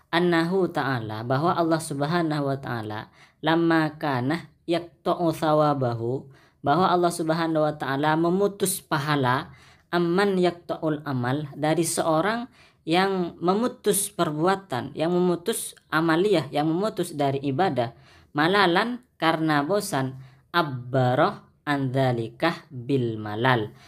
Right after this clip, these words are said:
Maka Allah Subhanahu wa Ta'ala mengatakan atau mengibaratkan dari, eh, dalikah, dari itu, dari pemutusan pahala,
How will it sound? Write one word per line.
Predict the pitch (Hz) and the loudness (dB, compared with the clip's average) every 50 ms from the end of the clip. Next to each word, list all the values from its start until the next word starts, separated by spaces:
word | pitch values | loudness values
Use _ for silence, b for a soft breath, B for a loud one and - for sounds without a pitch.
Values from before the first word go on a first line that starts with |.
| B B B - | B B B -6
Maka | 131 131 127 160 170 175 | -4 -2 0 2 2 4
Allah | 165 165 147 | 4 2 0
Subhanahu | - - 147 131 127 127 123 135 127 123 120 117 113 123 120 117 | 0 -2 -4 -2 -2 -2 0 0 -2 -2 -2 -4 -6 -6 -6 -6
wa | 113 113 | -6 -6
Ta'ala | - - - 98 104 104 107 110 123 143 156 - - - - _ | -8 -8 -10 -10 -10 -8 -2 0 2 2 2 0 -4 -10 -18 _
mengatakan | - 147 156 165 175 170 170 165 160 - 180 180 - 175 135 - - B B B B B B B | -4 0 0 2 2 2 0 0 -2 -2 -6 -4 -4 -4 -6 -6 -6 B B B B B B B
atau | 151 143 - 180 180 180 | -6 -4 0 2 4 4
mengibaratkan | 175 170 170 170 165 160 160 160 - 165 151 151 139 147 143 143 139 131 139 - - - 117 110 113 120 127 135 B B B B B | 4 2 2 2 2 0 0 -2 -2 -2 -2 -2 0 0 0 0 0 -2 -4 -8 -14 -12 -8 -8 -6 -6 -8 -10 B B B B B
dari, | B 131 143 143 139 135 127 131 127 131 135 156 170 190 208 202 185 165 - - - _ | B 2 4 4 6 6 6 4 4 4 2 2 4 4 4 4 2 0 -2 -6 -12 _
eh, | - 143 143 143 143 135 | -4 -2 0 0 0 2
dalikah, | 131 160 185 208 208 202 - 151 147 | 4 4 4 4 2 0 0 -2 0
dari | 139 147 147 156 | 2 2 2 2
itu, | 151 185 196 196 - 151 135 131 | 0 -2 -2 -2 -2 -4 -2 0
dari | 131 131 131 131 131 127 135 131 131 127 127 | 2 2 2 2 2 2 2 2 2 0 -2
pemutusan | 131 - - - 170 165 165 160 156 156 170 156 - 165 151 143 139 | -4 -4 0 2 2 4 4 2 2 0 -2 -4 -2 -2 -4 -4 -4
pahala, | 139 131 135 143 165 180 156 131 127 127 | -4 -4 -2 -2 0 0 2 0 0 -2